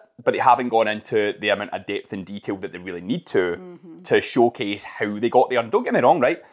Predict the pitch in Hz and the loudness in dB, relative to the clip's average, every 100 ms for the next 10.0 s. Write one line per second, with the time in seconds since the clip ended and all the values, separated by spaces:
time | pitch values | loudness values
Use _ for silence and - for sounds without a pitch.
0 | _ _ - 165 - 190 196 202 - - | _ _ -4 -4 0 2 4 2 -4 -6
1 | 113 113 127 - 143 135 127 104 - - | -2 -2 -2 2 4 6 6 4 -4 0
2 | 104 101 95 - 113 127 117 - - 110 | 0 0 -4 -6 -4 0 0 -2 -6 -10
3 | - _ - 95 92 _ _ 117 101 123 | -12 _ -2 -2 -2 _ _ 4 4 4
4 | - - 95 92 110 98 87 98 127 - | 0 -6 -2 4 4 4 -6 -4 -4 -2
5 | 247 320 320 330 339 415 - 233 349 - | -2 0 -4 -6 -8 -8 -6 -4 -2 0
6 | 240 247 175 240 - 240 233 226 214 277 | -2 0 0 0 0 -2 0 2 2 4
7 | 151 - 196 - 185 120 117 175 110 147 | 0 -2 -4 0 2 2 2 2 0 -2
8 | 147 123 156 185 220 _ - 151 - - | -2 -2 2 2 2 _ 6 6 6 -4
9 | _ _ - 123 - 127 117 110 139 | _ _ 2 4 2 -4 0 0 0